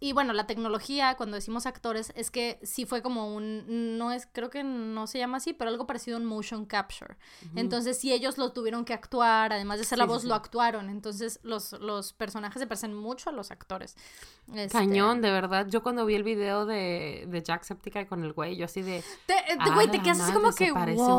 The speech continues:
Speaker 2: buen",
Speaker 1: wow.
Speaker 2: porque sí se ve muy androide, o sea, sí se ve,
Speaker 1: Sí,
Speaker 2: porque no
Speaker 1: pe-,
Speaker 2: tiene
Speaker 1: se ve
Speaker 2: muchas
Speaker 1: súper
Speaker 2: arrugas y
Speaker 1: bonito,
Speaker 2: súper
Speaker 1: güey.
Speaker 2: lisas de que
Speaker 1: Ujú.
Speaker 2: normalmente tienes este como que crease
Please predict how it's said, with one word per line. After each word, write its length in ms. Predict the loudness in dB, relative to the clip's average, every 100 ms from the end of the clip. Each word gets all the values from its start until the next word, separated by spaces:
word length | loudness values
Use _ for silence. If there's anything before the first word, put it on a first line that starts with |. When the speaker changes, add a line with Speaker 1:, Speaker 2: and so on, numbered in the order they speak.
| 8 8
Speaker 2:
buen", 120 | 6
Speaker 1:
wow. 300 | 6 2 2
Speaker 2:
porque 300 | 0 0 -2
sí 280 | -2 0 2
se 160 | 4 4
ve 200 | 4 2
muy 360 | 4 6 6
androide, 540 | 6 4 2 2 2 2
o 60 |
sea, 160 | 0 -4
sí 120 | -2
se 120 | -2
ve, 60 | -2
Speaker 1:
Sí, 160 | -4 -2
Speaker 2:
porque 220 | 0 2 2
no 80 | 2
Speaker 1:
pe-, 80 | 2
Speaker 2:
tiene 80 | 4
Speaker 1:
se 80 |
ve 80 | 4
Speaker 2:
muchas 80 | 6 6
Speaker 1:
súper 200 | 6 6
Speaker 2:
arrugas 540 | 8 8 8 8 8 4
y 40 |
Speaker 1:
bonito, 400 | 2 2 2 4
Speaker 2:
súper 180 | 2 2
Speaker 1:
güey. 640 | -4 -4 -4 -6 -10 -14 -14 -4
Speaker 2:
lisas 500 | 0 0 2 0 2
de 140 | 2
que 360 | 4 2 2 0
Speaker 1:
Ujú. 240 | -4 -8 -14 _ _
Speaker 2:
normalmente 640 | 2 2 4 4 2 0 0
tienes 340 | 0 0 0
este 280 | -4 -4 -4
como 340 | 0 0 -2
que 200 | -4 -12 -12
crease 840 | -4 -2 -2 -4 -12 -12 -12